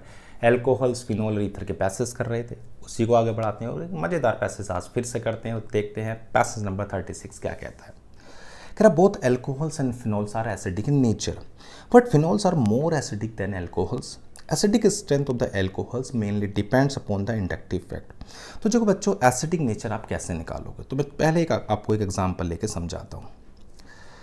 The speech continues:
देखो बच्चों, एसिडिक स्ट्रेंथ निकालने के लिए सबसे पहला आपका स्टेप होता है कि आप उसका कॉन्जुगेट बेस बनाएं। जैसे मैं वाटर की मान लो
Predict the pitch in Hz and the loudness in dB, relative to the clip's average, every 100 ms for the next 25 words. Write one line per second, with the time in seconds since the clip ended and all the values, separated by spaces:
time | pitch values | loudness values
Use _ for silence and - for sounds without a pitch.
0 | - - - 214 214 202 208 208 127 - | -20 0 6 8 8 6 2 2 0 0
1 | 160 170 156 - 123 131 - 95 95 90 | 2 2 2 0 2 2 2 2 2 2
2 | 92 101 87 90 - - 123 - 175 - | 0 -2 -4 -6 -6 -4 -4 -2 -4 -2
3 | 117 120 110 - 104 - - 92 95 110 | -4 -2 -4 -4 -6 -4 -2 -2 0 0
4 | 104 123 143 - - - 104 - - - | 2 2 0 -2 -4 0 0 -2 -12 -10
5 | 131 127 110 101 95 95 104 113 85 - | -8 -6 -2 -2 -2 -4 -4 -6 -8 -10
6 | - 78 - - - 107 - - - - | -12 -14 -12 -10 2 2 2 -4 -12 -14
7 | - - - - 220 214 156 - - - | -14 -12 -2 6 6 6 0 -12 -18 -16
8 | - - - 104 113 151 185 170 156 120 | -14 -12 -6 4 6 6 4 4 4 4
9 | 92 101 | 2 2